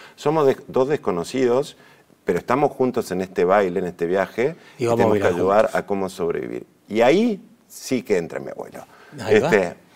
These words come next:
Speaker 1: porque hay una palabra que tenía, que me acuerdo, mi abuelo falleció hace muy, veinte, veinte años, este, en el noventa y tres.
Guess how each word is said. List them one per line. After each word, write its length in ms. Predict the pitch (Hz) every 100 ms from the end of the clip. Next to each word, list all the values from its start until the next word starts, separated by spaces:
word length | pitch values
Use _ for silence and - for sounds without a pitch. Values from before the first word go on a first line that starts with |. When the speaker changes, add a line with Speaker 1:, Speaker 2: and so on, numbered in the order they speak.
| - _
Speaker 1:
porque 200 | - 104
hay 60 | 135
una 160 | 170
palabra 420 | 160 147 151 151 143
que 120 | 110
tenía, 1040 | 98 110 120 117 113 101 92 90 87 80 - - -
que 140 | 82
me 300 | 82 69 80
acuerdo, 460 | 80 101 110 98 80
mi 220 | - 82 78
abuelo 480 | 78 95 98 92
falleció 320 | - - - 85
hace 140 | 82
muy, 160 | 76 - - - - _ - - -
veinte, 1300 | 73 71 69 - 69 65 64 62 60 62 57 62 - -
veinte 220 | 143 139
años, 320 | 110 78 - _ - - - - -
este, 480 | 80 - 78 69 -
en 280 | 82 76 73
el 120 | 73
noventa 280 | 73 76 71
y 40 |
tres. 340 | - - -